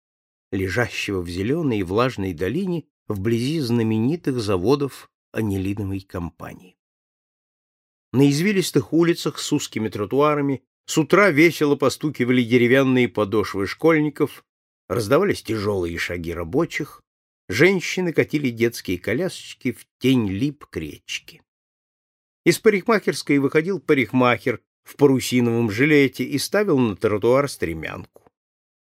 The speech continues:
Подмастерье лез на неё чистить и без того сверкающую вывеску на штанге, медный тазик и белый конский хвост.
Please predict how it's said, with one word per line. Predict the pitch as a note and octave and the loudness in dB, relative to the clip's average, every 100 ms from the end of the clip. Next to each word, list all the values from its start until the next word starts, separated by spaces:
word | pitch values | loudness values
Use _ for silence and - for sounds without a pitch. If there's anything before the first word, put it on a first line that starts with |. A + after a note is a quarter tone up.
| _ _ _ _ _ | _ _ _ _ _
Подмастерье | A#2+ C#3+ D3 - F#3+ G#3+ G3 G3 | 2 4 4 2 4 4 4 2
лез | D3+ E3 D3 | 4 4 4
на | D#3+ | 2
неё | D3+ D3 D3+ | 4 6 4
чистить | D3 - E3+ - F3 C#3+ - _ - | 2 -4 -4 -4 -6 -8 -10 _ -2
и | F#3 | 2
без | E3+ C#3+ | 4 4
того | D3+ C3 D#3+ | 4 4 4
сверкающую | C#3 C3+ - C#3 C3 A#2 - C#3+ | 2 0 2 4 4 0 2 4
вывеску | B2+ B2 A2 G#2 - A2+ | 4 4 2 -2 -2 0
на | A#2 | 0
штанге, | - A#2 G#2+ G#2+ G2+ F#2+ _ - | 0 0 0 0 -2 -2 _ 0
медный | C3+ C3+ G#2+ B2 | 4 4 2 -2
тазик | - G#3 G3+ A3 - | 2 0 0 -4 -8
и | - C#3 B2+ | 0 2 4
белый | B2 C#3 C3+ | 4 4 2
конский | A#2+ G#2 G2+ - G2+ | -2 -4 -4 -4 -8
хвост. | F2 D#2+ A1 - - | -8 -10 -10 -12 -14